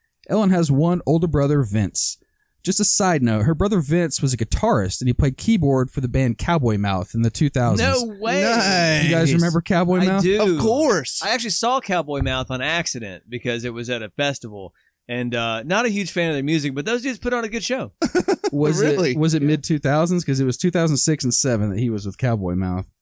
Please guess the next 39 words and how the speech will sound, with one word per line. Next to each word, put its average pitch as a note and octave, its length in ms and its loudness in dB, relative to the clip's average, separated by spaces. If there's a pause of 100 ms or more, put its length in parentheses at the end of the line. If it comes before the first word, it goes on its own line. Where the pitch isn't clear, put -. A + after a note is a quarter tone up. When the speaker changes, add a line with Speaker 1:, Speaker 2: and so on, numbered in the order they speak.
(120)
Speaker 2:
Uh, C3+ 60 -12
I B2+ 640 -4
can't F#3+ 220 -6
really D3+ 160 -6
remember. C3+ 240 -6
I D#3 100 -2
don't F#3 140 -4
think D#3+ 160 -2
so. D3 100 -6
I C#3 40 -4
think D#3 100 -4
it D3 80 -4
was C#3 60 -10
earlier B2+ 400 -8
than A#2 120 -14
that. A2+ 340 -8
But D3+ 140 -4
I F#3+ 140 0
just F#3+ 120 -6
remember, F#3+ 340 -2
like, D#3 200 0
they E3+ 120 0
were E3+ 160 -2
notorious E3 520 -2
for D#3 80 -16
putting D#3+ 220 -6
on D3+ 180 -6
great C3 300 -6
shows. D3+ 520 -8 (420)
And, B2+ 180 -4
like, A#2+ 200 -6 (100)
I B2 160 -4
hated D#3+ 340 -2
the B2+ 80 -4
music, C3 380 -2
but B2 100 -4
I B2 120 0
was B2+ 140 -4
like, A#2 240 -6